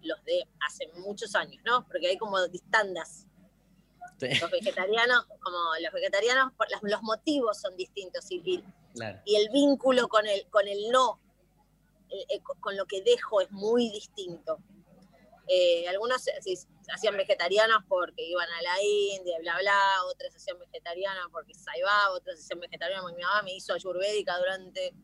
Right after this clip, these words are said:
Speaker 1: Me fumé chupar semillas y comer germen de trigo un montón de tiempo. Después se le pasaba y te hacía estofado de carne, daba igual. Pero era como por etapas. Y yo fui vegetariana tres años. Entonces, hay un,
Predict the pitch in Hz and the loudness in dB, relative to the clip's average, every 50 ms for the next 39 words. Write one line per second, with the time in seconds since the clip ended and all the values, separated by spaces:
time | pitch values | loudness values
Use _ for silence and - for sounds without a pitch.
0 | _ - - - _ _ _ _ _ _ _ _ _ _ _ _ _ _ 180 180 | _ -20 -20 -20 _ _ _ _ _ _ _ _ _ _ _ _ _ _ -10 -8
1 | 190 196 202 190 - - 202 208 214 233 247 254 247 220 - - 214 - 233 233 | -8 -8 -8 -10 -6 -4 -2 0 2 4 4 4 4 2 0 -4 -2 2 2 2
2 | 233 - - 240 220 226 247 254 254 - 254 226 220 - 208 185 202 208 220 226 | 2 2 -2 -4 -2 0 0 0 2 2 2 0 2 0 -4 -4 -2 -2 -2 -2
3 | - 240 226 226 226 214 208 202 190 180 214 226 220 220 208 202 202 196 196 - | -2 -2 -2 -2 -2 -4 -2 -2 0 2 4 2 2 2 0 -4 -4 -4 0 0
4 | - 240 240 226 226 220 220 - 240 247 247 240 233 226 220 202 - 214 208 208 | 2 2 2 0 -4 -6 -6 0 2 2 2 2 0 -2 -2 0 2 2 4 4
5 | 208 - - - 277 - - 571 605 587 - 494 415 202 - - - - - 269 | 2 0 0 -8 -10 2 4 4 4 4 2 0 0 0 0 -2 -4 2 4 6
6 | 277 285 285 262 214 - - - - - 214 208 185 - _ 277 - - 214 220 | 8 8 6 4 2 -4 -12 -16 -12 -10 -10 -10 -10 -10 _ -16 -8 -6 -4 -4
7 | 208 190 - 226 233 220 202 185 180 196 208 202 196 202 185 - _ _ _ _ | -4 -4 -4 -4 -4 -4 -6 -8 -8 -8 -8 -6 -6 -8 -10 -10 _ _ _ _
8 | _ _ _ _ _ _ _ _ _ 202 202 196 190 190 196 214 233 240 202 220 | _ _ _ _ _ _ _ _ _ -6 -4 -4 -4 -2 -4 -4 -4 -6 -8 -8
9 | 214 208 202 - 202 196 - - 208 202 - - - - - _ _ _ _ _ | -10 -12 -6 -6 -6 -6 -4 -6 -6 -6 -6 -16 -20 -20 -20 _ _ _ _ _
10 | _ _ - 208 190 - 277 - 294 262 262 254 226 - 208 202 208 208 196 190 | _ _ -18 -12 -4 -2 -2 -2 2 0 0 0 0 -4 -6 -4 -4 -4 -4 -6
11 | 185 - 185 185 - - 175 165 156 160 147 - - - _ _ - _ _ - | -6 -4 -6 -6 -4 -6 -8 -8 -8 -12 -20 -20 -20 -20 _ _ -20 _ _ -14
12 | _ 208 214 - 254 254 254 - 262 247 254 - - _ _ _ - _ _ - | _ -6 -2 -2 0 -2 0 -2 -2 -2 -2 -6 -10 _ _ _ -20 _ _ -2
13 | 240 262 262 285 277 | -2 0 0 -2 -4